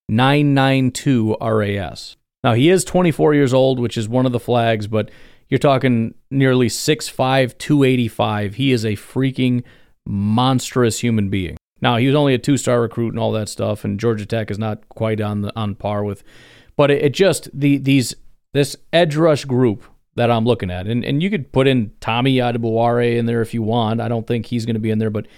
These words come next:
Keon White, Will McDonald, Myles Murphy, Nolan Smith, Lucas Van Ness, when you look at that pile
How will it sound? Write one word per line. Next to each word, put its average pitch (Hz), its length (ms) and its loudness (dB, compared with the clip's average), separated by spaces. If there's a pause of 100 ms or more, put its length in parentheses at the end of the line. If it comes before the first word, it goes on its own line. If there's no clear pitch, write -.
(480)
Keon 175 400 4
White, 131 300 4
Will 143 160 4
McDonald, 120 580 2
Myles 120 380 0
Murphy, 120 320 2
Nolan 127 380 2
Smith, 117 340 -2
Lucas 135 320 0
Van 120 240 0
Ness, 117 200 0
when 127 140 -2
you 175 80 0
look 190 160 2
at 143 80 0
that 127 260 2
pile 107 540 -4